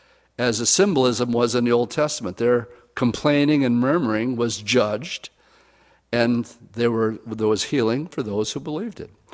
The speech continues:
All right, there's one more must, and that is spoken by John the Baptist himself. And, um, oh, let's me find it really quick,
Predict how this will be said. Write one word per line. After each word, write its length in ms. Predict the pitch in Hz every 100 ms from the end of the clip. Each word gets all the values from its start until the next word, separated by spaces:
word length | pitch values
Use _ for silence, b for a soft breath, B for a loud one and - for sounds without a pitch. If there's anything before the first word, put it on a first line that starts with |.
| B
All 80 | 135
right, 160 | 139 104
there's 200 | 107 107
one 200 | 151 165
more 180 | 143 139
must, 520 | 135 123 101 - - B B B B B B B
and 320 | - 117 117 123
that 240 | 143 -
is 120 | 117
spoken 340 | - 127 - 110
by 160 | 110
John 260 | 101 117 113
the 80 | 101
Baptist 680 | 113 117 - 113 104 - -
himself. 880 | 101 95 - 151 107 127 - - - b b b b b b b _
And, 520 | 120 120 120 120 117
um, 640 | 117 117 117 117 117 113 104 B B B _ b b b b b b b b b b b _ _ -
oh, 400 | 147 151 151 139
let's 480 | - - - - 95
me 140 | 107
find 360 | - 143 131 104
it 120 | 98
really 320 | 123 120 113
quick, 500 | - - 143 -